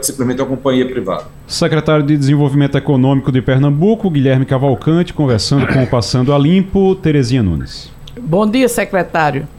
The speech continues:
Speaker 3: Eu acompanhei,
Speaker 1: Bom dia, minha amiga.
Speaker 3: eu acompanhei as discussões na Assembleia a respeito desse assunto e a preocupação lá era o seguinte, é, a, hoje a,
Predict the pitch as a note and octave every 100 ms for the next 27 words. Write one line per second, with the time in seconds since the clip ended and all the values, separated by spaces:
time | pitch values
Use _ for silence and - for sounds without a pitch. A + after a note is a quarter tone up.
0 | - - - - - - C4+ E4 E4 D4
1 | - A3+ D4 D3+ D3+ D3 C#3+ F3 - E2
2 | - B3+ D4+ D#4 D#4+ C#4+ C#4 B3 A#3 A3
3 | A3+ A#3 - A#3 - G#3+ G#3 F#3+ F#3+ -
4 | G3 F3 F3 F3 E3 E3 F#3+ - F#3+ F3
5 | F3+ D#3 E3 E3+ D#3 D3 G3+ G#3 F#3+ -
6 | - - - - - - A#3+ C4+ C#4 D4+
7 | C#4+ C#4+ - A3 G#3 G#3 F#3 F3 F3+ G3+
8 | A3 - C#4 G#3 F3+ C#3+ - - - -
9 | - - - - G3 G3 F#3+ - - -
10 | A3+ B3 C4+ D4+ C4 E4 - - A#3+ A3+
11 | - -